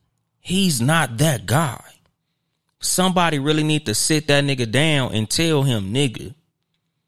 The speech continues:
you're an N B A player. You're what everybody's trying to be. Why are you trying to be anything other than what everybody's trying to aspire to be, my nigga?" It's motherfuckers that's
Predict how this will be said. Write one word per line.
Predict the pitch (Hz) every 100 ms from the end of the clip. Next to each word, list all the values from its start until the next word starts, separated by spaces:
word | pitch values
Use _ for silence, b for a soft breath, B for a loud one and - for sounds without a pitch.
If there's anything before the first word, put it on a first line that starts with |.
| _ _ _ -
you're | 117 160
an | 143
N | 139 143
B | 131 131
A | 123
player. | - 101 90 - - _ _
You're | 87 107 180 165
what | 151 151 - -
everybody's | 156 139 123 131 131 113 -
trying | - - 131 131 123 104
to | 98
be. | 95 78 _ _ _ _ _ _
Why | 107 143 208
are |
you | 196 180
trying | - 190 160
to | 147
be | 147 -
anything | 147 156 143 147 147 127
other | - 156 135
than | 120 123 113
what | 135 131 -
everybody's | 147 139 123 139 131 117
trying | - 147 143 131
to | 104
aspire | 104 - - 156 143 127
to | 110
be, | 123 131
my | 92 95
nigga?" | 110 127 143 _ _ _ _ _ _ -
It's | 185 -
motherfuckers | 175 147 147 151 147 131
that's | 123 120